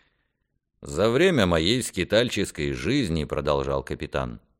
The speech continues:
мне доводилось неоднократно слушать проповедников различных вероисповеданий —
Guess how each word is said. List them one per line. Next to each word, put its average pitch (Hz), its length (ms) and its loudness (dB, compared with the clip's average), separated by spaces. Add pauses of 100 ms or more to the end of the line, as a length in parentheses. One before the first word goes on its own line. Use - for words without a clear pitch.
(100)
мне 85 320 -2
доводилось 113 640 2
неоднократно 82 960 0
слушать 87 460 -6
проповедников 85 920 -2 (280)
различных 90 800 0
вероисповеданий — 90 1000 0